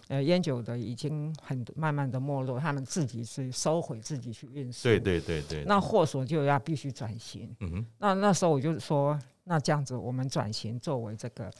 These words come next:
Speaker 1: 呃，等于仓储出租。”
Speaker 2: 嗯，嗯，嗯。
Speaker 1: 哦，或者是说我们去接受一些什么，呃，呃，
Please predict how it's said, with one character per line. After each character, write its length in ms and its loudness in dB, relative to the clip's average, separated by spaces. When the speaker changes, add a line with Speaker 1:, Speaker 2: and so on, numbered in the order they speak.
Speaker 1:
呃， 340 -6
等 200 -10
于 120 -8
仓 340 0
储 260 -8
出 180 -8
租。” 260 -14
Speaker 2:
嗯， 180 0
嗯， 240 -6
嗯。 120 -12
Speaker 1:
哦， 240 -6
或 100 0
者 140 2
是 260 0
说 280 0
我 180 -2
们 160 -2
去 180 -2
接 260 -2
受 240 0
一 80 0
些 240 -2
什 140 -6
么， 240 -6
呃， 400 -10
呃， 280 -4